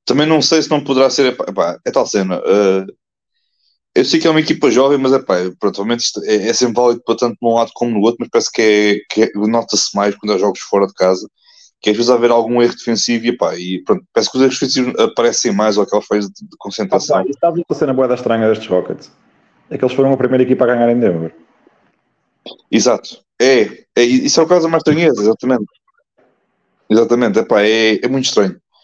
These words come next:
Speaker 1: Ah, pá, não sei, pronto, isto é tal coisa, não sei se também não poderá ser tipo algum, algum tipo de dor de crescimento ou o que queiram chamar. Ah, obviamente, Tarizan te faz muita falta, porque é aquela carraça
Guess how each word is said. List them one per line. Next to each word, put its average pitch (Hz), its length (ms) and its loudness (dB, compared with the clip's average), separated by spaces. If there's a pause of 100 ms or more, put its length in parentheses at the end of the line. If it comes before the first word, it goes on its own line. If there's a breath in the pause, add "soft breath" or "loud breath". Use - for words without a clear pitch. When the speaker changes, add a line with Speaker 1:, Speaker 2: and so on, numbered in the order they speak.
(380)
Speaker 1:
Ah, 98 840 2 (100)
pá, 120 140 -2
não 131 80 0
sei, 120 220 2
pronto, 185 180 -4
isto - 220 -6
é 170 100 4
tal 156 220 0
coisa, 110 180 0
não 127 100 -4
sei 127 140 -6
se - 80 -4
também 131 180 -2
não 123 200 -4
poderá 113 220 0
ser 107 120 -4
tipo 101 200 -4
algum, 101 200 -2
algum 107 240 -2
tipo 98 180 -12
de - 60 -20
dor 110 80 2
de - 80 -8
crescimento 90 560 -6
ou 82 140 -2
o 80 60 -10
que - 80 -14
queiram 85 180 -2
chamar. 98 360 0 (480 loud breath)
Ah, 104 180 4
obviamente, 104 320 -2 (100)
Tarizan 98 400 0
te - 100 -16
faz 98 160 0
muita 113 240 -2
falta, 165 300 0
porque - 260 -6
é 95 80 2
aquela 95 320 0
carraça 95 420 0